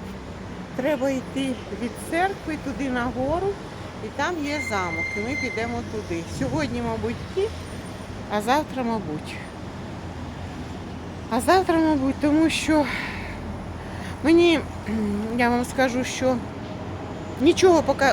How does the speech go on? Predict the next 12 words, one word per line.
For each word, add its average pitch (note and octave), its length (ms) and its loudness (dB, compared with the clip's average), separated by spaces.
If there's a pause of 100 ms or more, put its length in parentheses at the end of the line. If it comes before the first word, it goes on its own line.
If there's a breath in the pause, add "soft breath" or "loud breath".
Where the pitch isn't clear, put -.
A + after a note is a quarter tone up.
(120)
поки D4+ 240 4
розповідати A#3+ 720 2
я A3 120 4
не A3+ 120 0
можу, C4+ 340 0 (640)
зовсім A3 400 2 (260)
нічого D#4+ 360 0
не D4+ 180 2
можу C#4+ 240 2 (140)
розповідати, C4 680 2 (1040)
тому D4 260 4
що D4 300 0